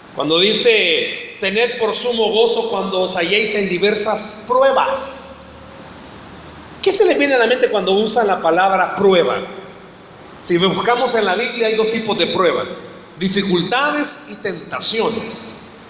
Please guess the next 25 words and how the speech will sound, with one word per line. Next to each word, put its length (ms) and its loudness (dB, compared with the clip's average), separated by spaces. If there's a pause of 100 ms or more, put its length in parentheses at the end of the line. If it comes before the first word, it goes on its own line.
(160)
La 180 0
misma 400 0
palabra 420 2
muchas 360 -4
veces 340 0
es 160 -4
usada 840 -2
como 300 2
prueba. 400 0 (1300)
Pero 180 4
en 140 4
este 360 0
caso 300 -2
el 80 0
apóstol 520 0
Santiago, 680 2
cuando 280 4
dice 300 2
pruebas, 800 2 (400)
está 360 2
usando 1200 0
la 220 0
palabra 540 2
que 100 -2
indica 840 -4